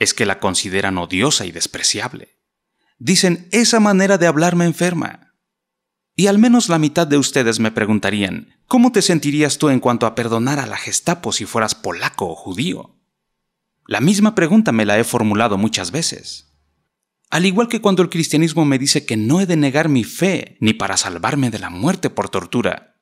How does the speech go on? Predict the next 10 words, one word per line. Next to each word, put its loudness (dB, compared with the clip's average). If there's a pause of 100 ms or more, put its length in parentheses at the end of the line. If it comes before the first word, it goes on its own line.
no 4
sé 0
qué 0
haría 2
si -4
el -4
caso -4
se -2
me -8
presentara. -10